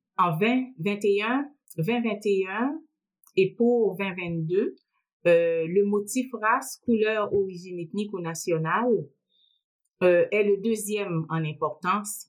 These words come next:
pour les dossiers d'enquête ouverts en deux mille vingt, deux mille vingt et un. Le nombre de dossiers ouverts est passé de quarante-six en deux mille dix-huit, deux mille dix-neuf à soixante-seize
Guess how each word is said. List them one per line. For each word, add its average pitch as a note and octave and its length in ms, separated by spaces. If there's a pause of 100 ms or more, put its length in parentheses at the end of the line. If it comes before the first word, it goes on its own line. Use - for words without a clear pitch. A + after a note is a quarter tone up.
pour G#3+ 400
les E3+ 200
dossiers F3 420
d'enquête F3 560
ouverts F#3 680
en D#3+ 280 (200)
deux F3+ 200
mille E3 320
vingt, F#3 180 (220)
deux F#3+ 180
mille F3 260
vingt D#3 220
et D3+ 180
un. C3+ 100 (520)
Le F3+ 160
nombre G#3+ 380
de G3 180
dossiers G3 400
ouverts G3+ 540
est E3+ 180
passé A3 640 (180)
de E3+ 140
quarante-six G#3 1080 (1300)
en A#3 360
deux F#3+ 140
mille F#3 260
dix-huit, F3 440
deux F3 140
mille E3+ 220
dix-neuf G3 460 (140)
à F3 100
soixante-seize E3+ 1000